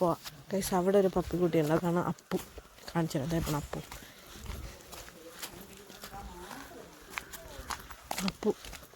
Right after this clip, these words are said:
അപ്പുവിനെയാണ് പന്നി കുത്തിയത്. ദാ പോണം അപ്പു. അപ്പു, എന്താണ് ഇങ്ങനെ ആയി? അവനെ പന്നി കുത്തിയിട്ടാണ്. അവൻ്റെ വയറ്റിൻ്റെ അവിടെയൊക്കെ മുറിവൊക്കെ ആയിട്ട്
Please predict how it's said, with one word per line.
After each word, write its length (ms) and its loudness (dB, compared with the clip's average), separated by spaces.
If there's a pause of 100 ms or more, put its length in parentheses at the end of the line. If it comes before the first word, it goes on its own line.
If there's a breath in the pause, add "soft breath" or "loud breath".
(560)
അപ്പുവിനെയാണ് 520 8
പന്നി 240 6
കുത്തിയത്. 260 -2 (160)
ദാ 160 4
പോണം 200 0
അപ്പു. 140 -4 (960)
അപ്പു, 220 6 (880)
എന്താണ് 260 10
ഇങ്ങനെ 220 10
ആയി? 100 10 (500)
അവനെ 200 12 (100)
പന്നി 240 12
കുത്തിയിട്ടാണ്. 440 12
അവൻ്റെ 200 8
വയറ്റിൻ്റെ 480 12
അവിടെയൊക്കെ 420 12
മുറിവൊക്കെ 500 10
ആയിട്ട് 320 8